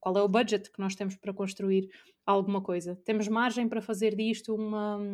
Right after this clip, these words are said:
uma habitação social para várias pessoas ou é uma habitação exclusiva para uma família pequena?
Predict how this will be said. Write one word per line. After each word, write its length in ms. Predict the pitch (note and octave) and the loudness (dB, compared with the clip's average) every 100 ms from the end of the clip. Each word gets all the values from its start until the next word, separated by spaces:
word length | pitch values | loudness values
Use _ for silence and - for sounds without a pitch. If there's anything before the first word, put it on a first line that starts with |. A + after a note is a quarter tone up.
| G3+ G3 _ _ | -8 -14 _ _
uma 120 | G#3 G#3 | -2 2
habitação 460 | G3+ G#3 G#3+ G#3+ | 2 0 0 -2
social 480 | G#3 G#3 - G#3+ G#3 | -2 -10 -2 0 2
para 120 | G#3 | 0
várias 280 | G3 F#3+ F#3+ | 0 0 -2
pessoas 440 | F#3+ - C4+ D4 | -4 -2 0 2
ou 80 | B3 | 2
é 60 | A#3 | 2
uma 120 | A3+ | 2
habitação 380 | A3 A3 A3 A3+ | 0 -2 -2 -4
exclusiva 600 | - G#3+ G#3 G#3+ A3 A3 | -4 -4 0 0 0 -2
para 280 | G#3+ G#3+ G#3+ | 2 2 2
uma 160 | G#3 | -4
família 400 | G3+ G#3 G3+ G3+ | -4 -2 0 0
pequena? 320 | G3 F#3 F3 | -2 -6 -6